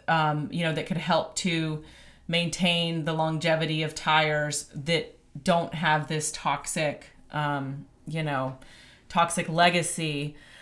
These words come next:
Um, so I think looking into green chemistry and non-toxic alternatives.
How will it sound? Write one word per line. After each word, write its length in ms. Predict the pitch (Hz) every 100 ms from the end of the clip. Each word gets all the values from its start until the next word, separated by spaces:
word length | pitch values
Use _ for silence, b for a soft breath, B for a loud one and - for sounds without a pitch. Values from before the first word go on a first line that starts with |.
| B -
Um, 160 | 185
so 140 | 185 196
I 60 |
think 200 | 196 196
looking 220 | 196 202 202
into 160 | 185
green 480 | 160 175 190 185 185 -
chemistry 560 | 185 180 - 180 175
and 100 | 170
non-toxic 600 | 156 160 - 160 165 175 156
alternatives. 760 | 156 - 170 170 170 165